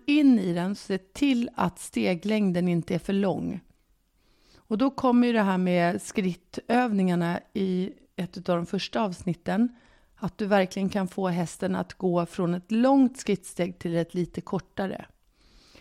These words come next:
För om du går in i för snabb skritt, för lång skritt in i en framdelsvändning, då kommer du troligtvis uppleva och bli lite frustrerad över att hästen vänder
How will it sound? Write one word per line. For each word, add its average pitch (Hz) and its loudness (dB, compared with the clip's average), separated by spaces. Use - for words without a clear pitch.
För 254 4
om 254 8
du 247 4
går 247 4
in 240 6
i 247 2
för 247 -2
snabb 311 0
skritt, - -6
för - 0
lång 233 6
skritt 180 -4
in 170 2
i 165 0
en 170 -2
framdelsvändning, 170 -4
då 214 -6
kommer 247 6
du 240 6
troligtvis 202 -2
uppleva 175 0
och 240 6
bli 226 6
lite 220 2
frustrerad 208 2
över 190 6
att 190 2
hästen 185 0
vänder 190 6